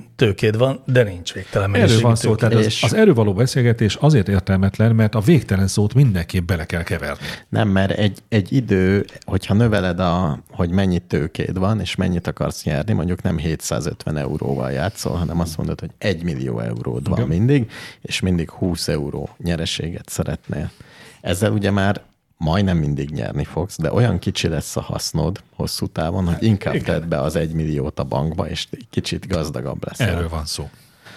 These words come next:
Speaker 3: Tehát
Speaker 2: Igen.
Speaker 3: ha, ha sok pénzed van, tedd be a bankba, ha kicsi pénzed van, akkor meg bukni fogsz. Röviden e-, ez a, ez a matematikai levezetés vége.
Speaker 1: Igen.
Speaker 2: És mindig megvan az esélye annak, hogy mindent elbuksz.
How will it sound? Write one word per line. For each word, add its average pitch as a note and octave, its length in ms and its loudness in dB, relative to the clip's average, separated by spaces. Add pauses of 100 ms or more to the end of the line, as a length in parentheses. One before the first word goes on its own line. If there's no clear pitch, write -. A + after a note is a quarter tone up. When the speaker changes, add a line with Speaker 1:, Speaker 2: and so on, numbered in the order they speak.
(800)
Speaker 3:
Tehát - 180 2
Speaker 2:
Igen. - 160 2
Speaker 3:
ha, A2 100 -2
ha F#2+ 120 0
sok D3 300 2
pénzed G2+ 380 0
van, F2+ 200 0
tedd F2 240 -4
be F#2 60 -2
a F2+ 80 -4
bankba, G2 380 0
ha D#2+ 100 -2
kicsi - 420 -2
pénzed E2+ 460 -2
van, E2+ 160 -2
akkor D#2+ 300 -8
meg D2+ 180 -8
bukni - 340 -10
fogsz. - 440 -12 (100)
Röviden D#2+ 440 0
e-, D#2 180 -6
ez C#2+ 220 -2
a, D#2 200 -2 (920)
ez F2+ 160 -2
a F#2+ 60 2
matematikai F2 640 -4
levezetés F2 760 -4
vége. - 380 -2
Speaker 1:
Igen. A2 140 0
Speaker 2:
És A#2+ 140 -4 (340)
mindig A2+ 720 4
megvan F2 440 0
az D2+ 140 -10
esélye D#2+ 380 -4
annak, F2 320 0
hogy D#2+ 200 -4
mindent D#2+ 440 -6
elbuksz. E2 500 -12